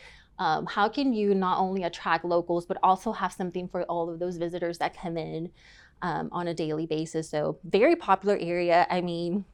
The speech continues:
I can't remember the amount of people that visit, but it was very significant. I was shocked because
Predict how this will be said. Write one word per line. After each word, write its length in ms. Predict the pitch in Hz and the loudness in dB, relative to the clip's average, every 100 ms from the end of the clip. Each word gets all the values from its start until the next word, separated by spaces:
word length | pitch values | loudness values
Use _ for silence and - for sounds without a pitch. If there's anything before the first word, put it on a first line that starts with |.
| - - | -10 -8
I 80 | |
can't 320 | 180 - 220 233 | -8 -4 -2 2
remember 440 | 240 214 202 202 | 4 4 6 4
the 80 | 185 | 4
amount 400 | 185 180 180 180 | 0 0 -2 -2
of 400 | 185 170 170 175 185 - _ | 2 6 6 6 0 -14 _
people 260 | - 196 196 | -6 0 2
that 240 | 202 180 | 2 2
visit, 320 | 180 175 214 | 2 4 2
but 100 | 190 | 2
it 100 | 170 | 0
was 180 | 175 175 175 _ _ _ _ _ _ | 0 -2 -8 _ _ _ _ _ _
very 220 | 196 175 | 2 2
significant. 640 | 175 160 160 - - 151 156 | -2 -8 -8 -8 -8 -6 -4
I 140 | 175 | 0
was 180 | 165 160 - | 0 0 -6
shocked 300 | - - - | -8 -10 -10
because 640 | 165 165 180 151 165 - | -12 -8 -8 -6 -8 -10